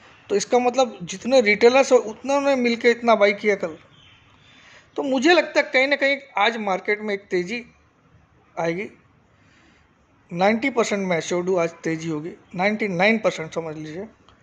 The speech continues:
एक परसेंट ऊपर वाले पे छोड़ता हूँ। और आज बै-, अ, एसबीआई का result है दो बजे के आसपास, दो से तीन, दो से ढाई के बीच में result आ सकता है।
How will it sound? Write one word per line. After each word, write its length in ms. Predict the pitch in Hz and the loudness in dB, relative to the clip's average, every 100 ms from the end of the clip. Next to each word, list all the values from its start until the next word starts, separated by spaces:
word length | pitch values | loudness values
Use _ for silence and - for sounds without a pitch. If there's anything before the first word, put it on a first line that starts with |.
| _ _ - | _ _ 0
एक 220 | 214 - | 0 2
परसेंट 280 | 196 196 185 | -2 -2 -6
ऊपर 220 | 180 185 | -6 -4
वाले 220 | 185 180 | -2 -2
पे 120 | 175 | -6
छोड़ता 340 | 170 - - 208 | -12 -12 -10 -10
हूँ। 140 | 226 _ _ _ _ _ _ _ _ _ - | -10 _ _ _ _ _ _ _ _ _ -4
और 200 | 170 170 | -2 0
आज 220 | 180 196 180 175 | 4 4 2 0
बै-, 160 | 180 196 | 4 4
अ, 400 | - 180 - 175 | 2 -2 0 -2
एसबीआई 380 | 175 175 220 | -2 4 4
का 120 | 226 214 | 6 2
result 400 | 190 190 220 220 | 2 2 2 2
है 60 | |
दो 240 | 185 185 196 | 2 0 2
बजे 260 | 196 196 | 0 0
के 120 | 196 190 | 2 2
आसपास, 320 | 180 - 180 | 0 0 -2
दो 200 | 170 190 | 0 0
से 140 | 202 | 0
तीन, 280 | 196 196 190 - - - - 160 | -4 -8 -10 -16 -20 -20 -20 -2
दो 140 | 180 208 | 0 2
से 140 | 226 | 2
ढाई 200 | 190 185 | 0 -2
के 140 | 202 | 0
बीच 220 | 190 196 196 | -2 -2 -6
में 80 | 185 | -6
result 360 | 175 185 190 | -2 0 0
आ 120 | 180 180 | 0 -2
सकता 300 | 185 - | -4 -6
है। 120 | 175 | -8